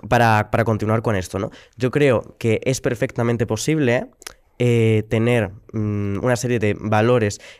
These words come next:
eh, reglas, normas, no todos, pero muchos, que sean muy similares a lo que representa Dios en un momento dado en una sociedad secularizada. Y creo que no va a haber un,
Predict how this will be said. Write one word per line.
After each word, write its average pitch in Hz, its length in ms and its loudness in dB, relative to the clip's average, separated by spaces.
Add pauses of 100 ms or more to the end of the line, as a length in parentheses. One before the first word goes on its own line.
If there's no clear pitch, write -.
(120)
eh, 107 480 0
reglas, 110 540 -2
normas, 113 580 -2
no 123 160 -2
todos, 117 440 -2 (220)
pero 117 140 2
muchos, 123 440 -2 (220)
que 123 100 0
sean 123 280 0
muy 123 200 0
similares 123 680 0
a 113 40 0
lo 110 100 0
que 113 100 -2
representa 110 640 0
Dios 123 280 0
en 107 80 -4
un 110 60 0
momento 117 460 0
dado 131 420 0 (240)
en 113 140 0
una 123 120 2
sociedad 135 260 0
secularizada. 113 680 -2
Y 120 100 -2
creo 151 160 0
que 220 140 2
no 139 260 4
va 277 200 2
a 143 40 2
haber 190 240 2
un, 113 300 -2